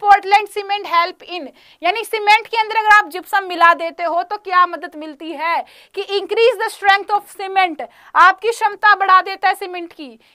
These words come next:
या फिर rapid setting of cement, कि आपकी सेटिंग बढ़ा देता है सीमेंट की तेजी से। अरे भैया वो वाली, ये दूसरे वाली सेटिंग नहीं है ना, ये आपकी फोन वाली सेटिंग, ये आपकी ना वॉच वाली सेटिंग, ना वो <clears throat> वाली सेटिंग,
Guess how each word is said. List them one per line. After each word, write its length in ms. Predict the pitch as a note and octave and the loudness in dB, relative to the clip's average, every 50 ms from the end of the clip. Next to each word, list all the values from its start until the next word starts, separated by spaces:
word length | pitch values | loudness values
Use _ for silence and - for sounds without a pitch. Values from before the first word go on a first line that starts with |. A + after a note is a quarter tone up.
| _ _ | _ _
या 160 | B3+ F4+ F#4+ | 2 2 2
फिर 280 | F#4+ F#4+ A#4 A4+ F4+ G4 | 4 2 -2 -4 0 2
rapid 380 | F#4+ G4 G4 - A4+ A4+ G#4+ - | 2 2 0 0 -4 -6 -4 0
setting 420 | A4 G4+ G#4+ G#4+ A4+ G#4+ A4 A4 G#4+ | 0 0 0 0 -4 -8 -6 -6 -8
of 60 | G#4 | -8
cement, 480 | - G#4 G#4 G#4 G4+ G4+ F#4 D#4+ - D4+ - | -8 -10 -8 -4 -4 -4 -4 -4 -10 -16 -8
कि 80 | E4+ F4+ | -2 0
आपकी 340 | F4 F4+ F4 F4+ - G#4+ G#4 | 2 2 2 0 -4 -10 -6
सेटिंग 420 | - - F#4 F4+ F4+ - G4 F#4+ E4+ | -2 0 0 0 -2 -4 -10 -10 -8
बढ़ा 220 | F4+ - E4+ E4 | -4 -2 -2 0
देता 240 | E4 E4+ E4+ - F4+ | 0 -2 -4 -4 -4
है 60 | F#4 | -4
सीमेंट 340 | F#4 G4+ F#4 F4 F4 E4+ F4 | -6 -8 -8 -8 -8 -8 -10
की 100 | F4+ F4+ | -14 -14
तेजी 280 | F4 E4+ E4 C4+ D4+ | -12 -12 -12 -12 -12
से। 220 | C#4+ - D4 C4+ - _ - - - - - | -12 -10 -10 -10 -12 _ -20 -20 -8 0 4
अरे 160 | D#4+ F4+ G4 | 6 6 6
भैया 320 | D#4+ D#4 F4+ F#4 G#4 G4 | 6 2 2 2 2 2
वो 120 | E4+ F4+ F4+ | 4 4 4
वाली, 340 | F4 E4+ D#4+ D4 C#4+ C4+ D#4 | 4 4 4 2 -4 -8 -8
ये 80 | F4 E4+ | -8 -6
दूसरे 320 | C4+ E4+ E4+ - F4 F4 | -6 -8 -6 -6 -2 -2
वाली 160 | E4+ F4 F4 | 0 0 -2
सेटिंग 340 | F4 E4+ D#4 D4+ D#4 D4+ D4+ | -2 -4 -6 -6 -8 -12 -12
नहीं 160 | C4+ A#3 A#3 A3 | -14 -14 -18 -20
है 100 | C4 _ _ _ _ _ _ _ _ _ _ _ _ _ | -20 _ _ _ _ _ _ _ _ _ _ _ _ _
ना, 100 | B3+ D4 | -8 -6
ये 100 | E4 E4+ | -2 0
आपकी 300 | F4 F#4 F4+ F4 - F#4 | 2 2 2 0 -2 -10
फोन 280 | F#4 - E4+ D4+ D4+ D4+ | -10 -6 -6 -6 -6 -4
वाली 220 | D4+ D4+ D4+ D#4+ | -4 -4 -4 -4
सेटिंग, 340 | D#4 E4 C#4 C4+ D4 E4 D#4 | -6 -8 -10 -10 -10 -10 -6
ये 60 | D#4+ | -4
आपकी 220 | D#4 D4+ D4+ - D#4+ | -4 -4 -6 -8 -10
ना 140 | D#4 D#4+ D#4 | -8 -8 -6
वॉच 260 | C4+ B3+ C4 B3+ C#4+ | -6 -6 -8 -6 -4
वाली 200 | C#4 C4+ C#4 C#4+ | -4 -4 -4 -4
सेटिंग, 380 | C#4+ D4 C4+ C4 C4 D#4 D4 D4 | -6 -6 -8 -8 -8 -12 -14 -8
ना 180 | D4 D4 D4 | -4 -4 -2
वो 160 | D4 D4 D4+ D4+ | -2 -2 -4 -6
<clears throat> 520 | - - D4 E4+ D4 C#4+ E4+ D4+ C#4 C4 | -6 -8 -12 -12 -10 -10 -10 -10 -8 -6
वाली 180 | C4+ C4+ C#4 C4+ | -8 -8 -8 -8
सेटिंग, 380 | C#4+ B3 A#3 - C4+ A#3+ A#3 | -12 -12 -12 -14 -18 -20 -20